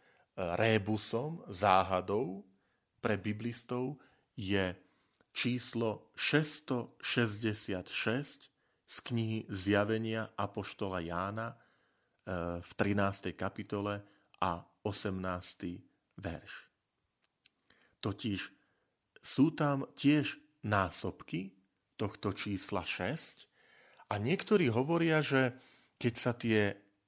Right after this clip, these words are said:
tri šestky spočítajú, to číslo šesťstošesťdesiat šesť, že môže výjsť meno cisára Nera, o ktorom vieme, že prenasledoval cirkev ako prvý,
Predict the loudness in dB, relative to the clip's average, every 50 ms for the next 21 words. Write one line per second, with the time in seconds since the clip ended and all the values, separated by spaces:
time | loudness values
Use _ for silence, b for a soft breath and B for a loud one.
0 | _ _ _ _ -20 -16 _ 4 4 6 6 6 4 2 2 0 -2 -4 -8 -12
1 | -16 -18 -18 -20 -20 _ _ _ _ _ -8 -6 -2 0 -2 -2 -2 -2 -6 -6
2 | -4 -2 -2 -2 -2 -2 -2 -2 -4 -4 -6 -10 _ _ _ _ _ _ _ _
3 | _ _ -10 -10 -8 -6 -4 -4 -4 -2 -2 -4 -4 -2 0 0 0 0 0 -2
4 | -4 -4 -2 -2 -2 -2 -2 -4 -6 -6 -6 -8 -10 -8 -8 -6 -6 -6 -6 -8
5 | -12 -18 b b b b b b b b b b b b b b -4 0 0 0
6 | 2 2 2 2 2 2 2 2 2 2 2 2 0 0 0 0 -2 -4 -6 -8
7 | -6 -6 -2 2 2 2 2 2 0 -2 -4 -8 _ _ _ _ _ _ _ _
8 | _ _ -2 0 0 2 2 2 2 4 4 4 2 0 -2 -2 -2 0 0 0
9 | 2 2 0 0 0 -4 -8 _ _ _ _ _ _ _ _ -6 -6 -6 -4 -2
10 | -2 -2 -2 0 0 -2 -2 -2 -2 -4 -6 -6 -2 0 0 2 2 0 -2 -2
11 | -4 -2 0 0 0 0 0 -2 -2 -4 -4 -4 -6 -6 -8 -6 -6 -4 -4 -4
12 | -6 -6 -8 -10 -6 -6 -6 -6 -6 -10 -10 -12 -12 -12 -14 -16